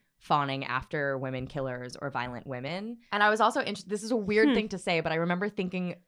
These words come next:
Speaker 1: I, I remember thinking as I was reading the book Lady Killers by, uh, Tori Telfer, how interesting it is, is I didn't know about any of these fucking women. There's a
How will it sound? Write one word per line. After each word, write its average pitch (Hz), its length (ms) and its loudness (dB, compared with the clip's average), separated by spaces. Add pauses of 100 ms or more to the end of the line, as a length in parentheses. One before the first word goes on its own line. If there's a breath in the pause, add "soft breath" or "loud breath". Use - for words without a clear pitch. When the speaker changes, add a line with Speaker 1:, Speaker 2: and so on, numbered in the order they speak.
Speaker 1:
I, 190 100 4
I - 100 -2
remember 202 280 0
thinking 202 300 -8
as 160 180 -2
I 170 60 0
was 160 140 -4
reading 156 180 -6
the 147 80 -8
book 143 160 -10
Lady 143 240 -8
Killers 135 400 -14
by, 123 460 -8
uh, 117 260 -8 (160)
Tori 156 220 -6 (100)
Telfer, - 420 -6 (140)
how 208 220 4
interesting 190 380 -6
it 170 60 -4
is, 160 360 -6
is 165 160 -6
I 165 120 -2
didn't 165 160 -6
know 156 120 -4
about 139 240 -4 (120)
any 151 260 -4
of 135 80 -8
these 135 180 -6
fucking 139 320 -2
women. 120 300 -4
There's 151 180 -2
a 147 100 -2